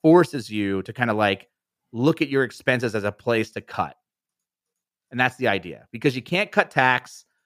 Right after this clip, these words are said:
you shouldn't cut profit, and you need to get paid as a business owner because you started the business. So that's the thing. But you can change it, 'cause s-, like, if, 'cause if you make more, you may have more overhead, you may have a brick and mortar business or something. So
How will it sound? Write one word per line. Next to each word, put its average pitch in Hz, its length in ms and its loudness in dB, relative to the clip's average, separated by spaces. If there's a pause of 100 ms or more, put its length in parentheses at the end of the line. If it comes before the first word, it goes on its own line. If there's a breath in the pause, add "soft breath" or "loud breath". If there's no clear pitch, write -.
(120)
you 98 80 -14
shouldn't - 420 -4
cut - 280 -6
profit, 95 580 -4 (400)
and 120 180 -4
you 151 260 -2
need 156 100 0
to 131 80 -8
get 127 140 -2
paid 120 180 0
as 95 100 -6
a 107 60 -8
business 107 420 -4
owner 113 340 -2
because 101 320 -14
you 151 200 -2
started 120 360 0
the 107 60 -6
business. - 540 -12 (340)
So 107 440 0 (100)
that's 113 240 -2
the 107 80 -10
thing. 78 240 -14
But 104 100 -16
you 120 120 -8
can 156 520 -4 (240)
change 143 380 -4
it, - 140 -20 (260)
'cause - 400 -8
s-, 139 120 -20
like, 135 180 -2
if, 127 140 -6 (140)
'cause 123 140 -10
if 120 80 -14
you 131 80 -4
make 139 260 0
more, 214 480 6 (240 loud breath)
you 131 80 -12
may 127 100 2
have 113 180 2
more 104 200 -4
overhead, 147 640 4
you 110 80 -8
may 110 100 -2
have 110 140 -4
a 92 40 -12
brick 95 180 -8
and 101 100 -12
mortar 151 240 2
business 123 420 -4
or 120 60 -16
something. 110 400 -6
So 107 360 -2